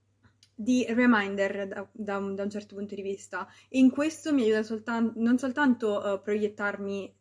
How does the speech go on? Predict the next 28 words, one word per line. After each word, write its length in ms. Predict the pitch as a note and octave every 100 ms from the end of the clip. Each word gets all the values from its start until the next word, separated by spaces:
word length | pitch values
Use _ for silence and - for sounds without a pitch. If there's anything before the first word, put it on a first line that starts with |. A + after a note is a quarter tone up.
| _
nella 460 | G#3 A3+ A3+ G#3+ G3
versione 440 | F#3+ G3+ - G#3
migliore 220 | G3+ G3+
di 160 | G3 G3+
me 140 | G3+
stessa 320 | G3+ C4+ C4+
e 20 | G#3+
utilizzarla 500 | G3+ G3+ A#3+ C4+ G#3
quasi 220 | G#3 A3
come 160 | G3
alter 280 | F#3 F3+ G3
ego, 320 | F#3 F3+ F3
che 320 | F#3 - - A#3+
in 20 |
realtà 220 | A3+ D4
questa 180 | B3+ A3+
cosa 160 | A#3
è 40 | A3+
anche 180 | A3+ A3
molto 260 | A3 A3+
propria 220 | G#3+ G#3+
di 60 | G3+
alcuni 260 | G3+ A3 G3
atleti 320 | G3 F#3+ F3+
che 80 | F3
lo 100 | F#3
fanno. 320 | F3+ F3 F#3
Infatti, 480 | F#3+ G3 G3 F#3